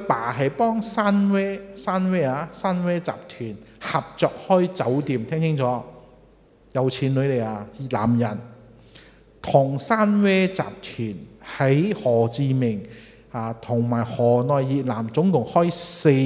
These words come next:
間酒店。幾有錢啊，呢個女仔，好有錢啊！點解我知佢有錢呢？因為嚟我中心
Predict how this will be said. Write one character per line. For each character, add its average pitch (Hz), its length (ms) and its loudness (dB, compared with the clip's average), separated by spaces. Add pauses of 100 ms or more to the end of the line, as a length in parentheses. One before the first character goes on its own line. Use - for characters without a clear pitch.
(240)
間 151 280 2
酒 117 260 0
店。 117 180 -4 (2250)
幾 139 120 0
有 135 160 6
錢 127 260 2
啊， 131 100 4
呢 123 140 2
個 117 60 4
女 113 60 4
仔， 113 300 -2 (400)
好 117 480 2
有 110 260 -4
錢 117 380 -4
啊！ 107 120 -6
點 160 200 0
解 202 140 2
我 180 100 2
知 208 120 -2
佢 190 100 6
有 147 180 4
錢 147 280 -4
呢？ 214 120 -2 (300)
因 214 120 6
為 123 140 6
嚟 123 60 0
我 156 80 4
中 226 320 2
心 214 140 2